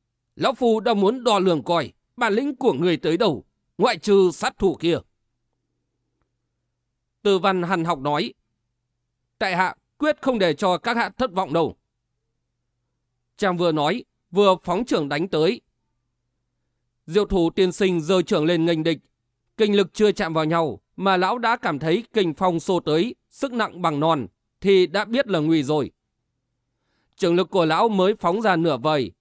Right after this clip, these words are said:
liền chuyển sang phía khác để tránh trường phong của đối phương. Tuy nhiên làn kinh khí ghê gớm như là lay non lấp biển như thế, hắn còn khủng khiếp, khiến cho người lão phải loạng choạng.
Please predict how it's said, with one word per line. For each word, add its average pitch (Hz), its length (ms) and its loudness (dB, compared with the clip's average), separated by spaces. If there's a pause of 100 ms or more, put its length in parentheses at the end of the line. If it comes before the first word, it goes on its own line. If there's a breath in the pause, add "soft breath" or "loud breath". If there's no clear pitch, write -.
(240)
liền 190 320 2
chuyển 170 280 -2
sang 175 240 -2
phía 175 160 -4
khác 226 280 -2 (260)
để 180 240 2
tránh 165 300 -6
trường 160 240 -2
phong 165 240 -2
của 151 120 0
đối 151 180 2
phương. 170 300 0 (1200)
Tuy 220 160 0
nhiên 196 240 2
làn 165 240 0
kinh 165 180 -2
khí 170 260 0
ghê 202 200 2
gớm 170 280 0
như 247 80 2
là 165 200 4
lay 165 220 0
non 160 240 0
lấp 233 120 -2
biển 185 260 0
như 160 100 2
thế, 160 360 -2 (340)
hắn 247 260 -4
còn 196 280 2
khủng 165 260 0
khiếp, 233 220 0 (260)
khiến 220 280 -2
cho 214 220 0
người 175 200 2
lão 165 280 0
phải 170 160 -2
loạng 143 240 -4
choạng. 160 260 -2